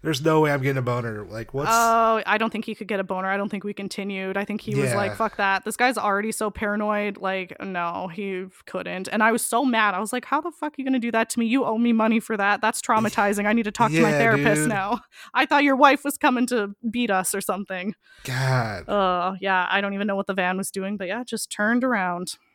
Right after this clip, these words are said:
Speaker 2: And it's, like, so weird because where we were, like, it's, it's just farm. There's not a lot of houses, nothing. Like, I, like,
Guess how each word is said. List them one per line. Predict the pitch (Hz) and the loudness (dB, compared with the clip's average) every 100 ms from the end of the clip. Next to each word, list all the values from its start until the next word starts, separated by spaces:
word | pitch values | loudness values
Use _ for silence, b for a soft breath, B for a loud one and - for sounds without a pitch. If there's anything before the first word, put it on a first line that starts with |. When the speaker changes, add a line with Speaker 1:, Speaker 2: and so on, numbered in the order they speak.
| _ _ - | _ _ -2
Speaker 2:
And | 220 | 0
it's, | 220 | 2
like, | 233 220 | 0 0
so | 240 233 | 2 2
weird | 233 214 | 2 0
because | 214 220 202 | 0 -2 2
where | 208 | 0
we | 214 240 | 2 2
were, | 202 214 247 | 4 4 4
like, | 208 - | 2 0
it's, | 214 - | -4 -4
it's | 214 | -4
just | 220 208 - | -4 -4 2
farm. | 233 240 180 | 4 4 2
There's | 220 233 | -2 2
not | 220 | 2
a | 226 | 4
lot | 208 | 2
of | 202 | 2
houses, | 202 208 208 | 0 -2 -4
nothing. | 202 202 175 | -2 -2 -4
Like, | 180 180 | -6 -6
I, | |
like, | 175 185 190 | -6 -6 -6